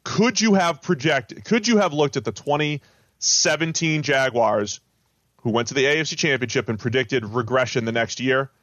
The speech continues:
because of their defense and quarterback? Yes. Easy, easy regression team, right?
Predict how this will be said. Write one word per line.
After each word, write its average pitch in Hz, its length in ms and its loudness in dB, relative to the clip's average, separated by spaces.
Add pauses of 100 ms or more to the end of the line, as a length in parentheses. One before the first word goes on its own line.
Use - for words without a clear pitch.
because 113 300 -2
of 107 80 0
their 107 120 2
defense 123 400 -2
and 117 80 -8
quarterback? 139 460 0
Yes. - 380 -6 (140)
Easy, 123 400 -2 (600)
easy 135 360 -2 (580)
regression 113 640 0 (140)
team, 95 400 -4
right? 117 220 2